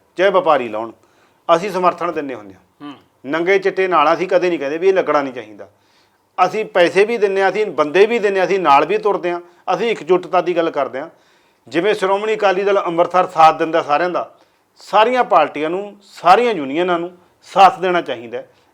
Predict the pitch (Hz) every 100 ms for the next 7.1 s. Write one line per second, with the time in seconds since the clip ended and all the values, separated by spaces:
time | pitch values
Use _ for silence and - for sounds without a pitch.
0 | - 160 170 170 156 160 196 180 151 160
1 | 151 170 202 185 160 156 151 139 135 127
2 | 120 117 120 165 - _ 151 147 180 185
3 | 202 214 147 185 185 185 160 139 151 151
4 | 170 180 180 214 233 202 - _ _ -
5 | 202 175 185 180 185 190 196 202 175 170
6 | 170 143 135 135 143 170 160 135 120 110